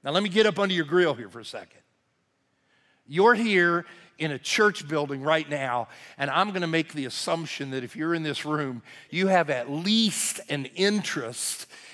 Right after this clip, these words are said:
in being a God follower. If you didn't have any interest in that, then I really don't know why you're here.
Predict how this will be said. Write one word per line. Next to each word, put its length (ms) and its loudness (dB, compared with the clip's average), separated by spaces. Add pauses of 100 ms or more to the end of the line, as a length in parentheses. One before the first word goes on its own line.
in 280 -2
being 680 -2 (320)
a 40 -12
God 380 2
follower. 560 -10 (1300)
If 100 -8
you 100 -2
didn't 180 2
have 240 0
any 280 2
interest 400 -4
in 120 -8
that, 280 -2
then 80 -6
I 120 2 (120)
really 240 -2
don't 140 -6
know 60 -8
why 120 -2
you're 140 -10
here. 340 -10